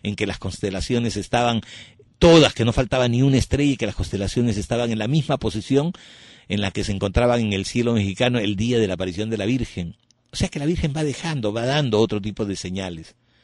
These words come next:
Y para mí esto era muy importante. Eh, era muy importante porque no sé por qué. Yo,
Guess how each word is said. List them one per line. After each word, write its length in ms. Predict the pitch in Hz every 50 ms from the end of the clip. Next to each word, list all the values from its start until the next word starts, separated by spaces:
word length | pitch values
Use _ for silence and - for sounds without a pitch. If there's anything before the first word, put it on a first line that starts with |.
| _ _ _ _ _ _ _ _ _ _ _ _ _ _ _ _ _ _ _ _ _ -
Y 80 | 131
para 220 | - 180 165 170 180
mí 140 | 208 226
esto 180 | 220 - - 220
era 100 | 202 196
muy 160 | 202 202 196
importante. 880 | 196 208 196 - - 123 101 - - 165 170 160 139 113 - 92 76 71 - _ _ _ _ _ - - - _ _ _ _ _ _ _ _ _ _
Eh, 420 | - 104 101 101 101 98 98 - -
era 160 | 139 160 185
muy 160 | 180 202 214 220
importante 420 | 196 - 175 - 196 196 196 208
porque 220 | 180 170 151 160
no 100 | 175 214
sé 160 | 226 - - -
por 240 | - 147 104 90
qué. 340 | - - 131 131 131 120 110 110
Yo, 160 | 110 131 160